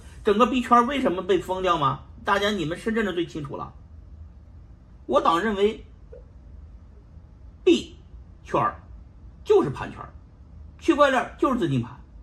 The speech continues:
这已经画，直接画等号了，所以一刀切了嘛。但是其实本质不是，我就说分久必合。之前你们在不停的发币，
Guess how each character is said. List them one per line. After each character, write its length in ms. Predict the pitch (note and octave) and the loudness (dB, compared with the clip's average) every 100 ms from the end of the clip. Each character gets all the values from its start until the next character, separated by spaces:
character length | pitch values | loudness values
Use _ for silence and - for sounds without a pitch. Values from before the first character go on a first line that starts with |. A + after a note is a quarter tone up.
| - - - - | -20 -20 -20 -8
这 100 | F4+ - | -8 -6
已 160 | A3+ A3+ | -8 -6
经 220 | E3 A#3 | -2 0
画， 160 | D#4+ | 2
直 120 | D#4 A3 | 2 0
接 80 | |
画 140 | E4+ E4 | 2 2
等 160 | A#3 | 2
号 220 | - A#3 B3+ | 4 4 4
了， 240 | - - - | -2 -8 -10
所 140 | - F4 | 0 2
以 80 | |
一 40 | D#4 | 4
刀 140 | C#3 | 2
切 200 | C3 - | -2 -6
了 100 | G#2 | -10
嘛。 160 | - - - - - - - - - - - | -12 -16 -20 -20 -20 -20 -20 -20 -20 -18 -4
但 160 | B3+ | -4
是 80 | A#2+ | -4
其 220 | - - | -8 -10
实 140 | G3+ G3+ | -6 -6
本 240 | - A#2+ | -8 -14
质 100 | A2+ | -12
不 160 | - - | -12 -14
是， 300 | - - - - - - - | -14 -14 -14 -18 -20 -20 -12
我 120 | - | -6
就 140 | B2 D3 | -2 -2
说 280 | C#3+ C#3+ C#3 - - - - | -2 -6 -6 -14 -20 -20 -20
分 420 | - - D4 C4+ | -6 -2 0 0
久 160 | A#3+ | 0
必 200 | - A#2 | -2 -4
合。 340 | - - F#2 - - - - - - | -6 -8 -8 -10 -16 -18 -18 -18 -2
之 140 | G3+ | 0
前 200 | G3 G#3 | 2 0
你 80 | B2 | 0
们 100 | A#2+ | -2
在 80 | D3 | -4
不 100 | - | -4
停 120 | D#3+ | -8
的 80 | C#3+ | -4
发 200 | D3 D3+ | -2 -2
币， 220 | - | -6